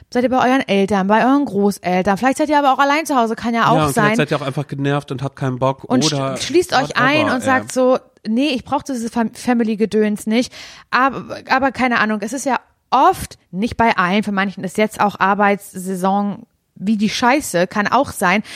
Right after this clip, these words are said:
Speaker 1: Aber ich glaube trotzdem, dass bei sehr, sehr vielen Leuten so diese Weihnachtszeit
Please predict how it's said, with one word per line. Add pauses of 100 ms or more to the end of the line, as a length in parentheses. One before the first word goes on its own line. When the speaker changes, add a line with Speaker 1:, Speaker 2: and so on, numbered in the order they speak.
(220)
Speaker 1:
Aber
ich
glaube
trotzdem,
dass
bei
sehr,
sehr
vielen
Leuten (240)
so
diese
Weihnachtszeit